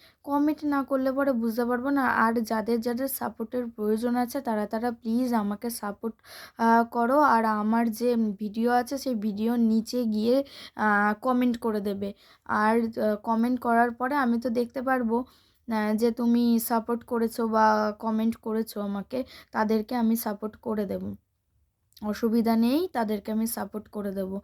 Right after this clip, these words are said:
প্লিজ, আহ, subscriber my channel। আর যারা যারা নতুন আছো, তাদেরকে অনেক, অনেক, অনেক ধন্যবাদ আমার ওয়ান কে কমপ্লিট করার জন্য।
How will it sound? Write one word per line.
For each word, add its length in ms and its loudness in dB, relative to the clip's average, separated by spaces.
প্লিজ, 560 0
আহ, 400 2
subscriber 800 -2
my 260 0
channel। 520 0
আর 220 2
যারা 300 -4
যারা 280 0
নতুন 420 -2
আছো, 260 -2
তাদেরকে 540 -6
অনেক, 440 -2
অনেক, 340 -4
অনেক 320 -2
ধন্যবাদ 580 2
আমার 300 0
ওয়ান 360 -4
কে 180 -6
কমপ্লিট 580 -10
করার 380 -6
জন্য। 460 -6